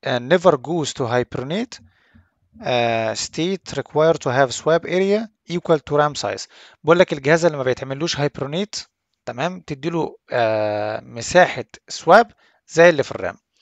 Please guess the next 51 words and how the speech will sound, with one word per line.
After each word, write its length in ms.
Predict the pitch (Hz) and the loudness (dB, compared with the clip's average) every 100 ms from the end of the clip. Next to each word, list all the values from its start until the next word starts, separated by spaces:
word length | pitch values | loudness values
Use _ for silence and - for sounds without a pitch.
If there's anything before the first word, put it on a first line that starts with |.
| - - - - | -20 -20 -4 6
طبعا 240 | 226 247 | 8 8
الكلام 260 | 208 208 220 | 6 2 2
ده 100 | 190 | 2
كله 200 | 226 214 | 2 2
بالنسبة 340 | 160 143 185 | -2 2 2
لنا، 120 | 208 | 2
يعني 300 | 175 156 170 _ - | -2 -4 -10 _ -2
زي 120 | 156 | 2
ما 80 | 202 | 2
بنقول 260 | 156 180 185 | -2 -6 -2
في 80 | |
الأول 180 | 160 170 | 2 2
وفي 100 | 180 | 2
الآخر، 260 | 151 185 175 | -2 2 4
هو 80 | 151 | 4
كلام 240 | 160 160 | 4 0
إنشا. 260 | 123 123 - | -4 -8 -10
<laughs> 120 | - - | -16 -16
أنت 180 | - | -10
فاهم 260 | 139 139 131 | -4 -2 -2
قصدي؟ 280 | 151 151 180 | -4 -4 -2
يعني 260 | 139 117 - - - - - | -2 -4 -14 -20 -20 -4 -4
إحنا، 420 | - 185 180 - | 0 4 4 8
آه، 180 | 175 185 | 10 10
نفهم 300 | 180 170 156 | 6 -2 -4
الكلام 320 | - 156 175 | 0 0 2
ده 80 | 151 | 0
كويس 360 | - 175 - | 4 2 2
والدنيا 280 | 135 151 170 | -6 -6 -6
دي 100 | 165 | -6
كلها، 300 | - 151 185 | -4 2 4
ولكن 380 | 170 156 - 151 | 4 2 -2 -6
إحنا 300 | 143 - 139 | -6 -4 0
زي 220 | 127 175 | 2 2
ما 120 | 147 | 0
بنقول 460 | 127 127 - 147 127 | -6 -8 -6 -6 -6
دايما، 480 | 123 151 185 208 214 - - - - | 0 0 0 -6 -8 -16 -20 -16 -10
إحنا 180 | - 175 | -6 -4
شغالين 400 | - 123 123 180 | -4 -4 -4 -4
ك-، 80 | 160 | -2
على 220 | 120 123 - | 0 0 0
practical 380 | 175 - - 123 123 | -4 -4 -8 -4 -2
guide، 160 | 92 - | -2 -6
بمعنى 280 | - 117 120 | -8 -6 -4
إن 100 | 113 | -6
إحنا 200 | 117 120 | -8 -8
عايزين 320 | 113 113 156 | -6 -6 -6
نوصل 440 | 151 160 - 110 76 _ _ _ | -4 -6 -2 -4 -6 _ _ _
في 180 | - 120 | -4 2
أسرع 260 | 175 - 151 | 2 2 2
وقت 260 | 180 - | 4 2